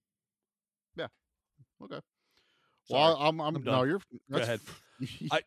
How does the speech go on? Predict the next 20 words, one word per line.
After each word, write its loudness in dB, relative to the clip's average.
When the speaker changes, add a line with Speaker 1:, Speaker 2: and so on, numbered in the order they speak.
Speaker 2:
look, -4
man, -2
I 4
love 6
Bruce 4
Lee. -2
I'm -6
very -2
passionate -4
about -6
Bruce -6
Lee, -8
his -10
life, -4
his -10
legacy, -8
and -8
the -12
films. -10
Um, -10